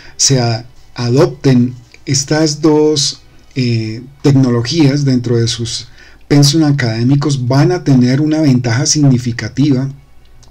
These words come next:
un valor agregado y un factor diferenciador a los del común. Entonces aquí vemos cómo la fundación de Filecoin, eh,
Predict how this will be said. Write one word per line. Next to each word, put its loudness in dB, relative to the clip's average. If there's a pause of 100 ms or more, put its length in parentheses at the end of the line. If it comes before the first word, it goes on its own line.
(360)
un 2
valor 4
agregado 2
y 4
un 4
factor 2
diferenciador 0 (240)
a -6
los 0
del -4
común. -4 (760)
Entonces 2
aquí -2
vemos 2
cómo -2
la -4
fundación 0
de 2
Filecoin, -2 (880)
eh, -2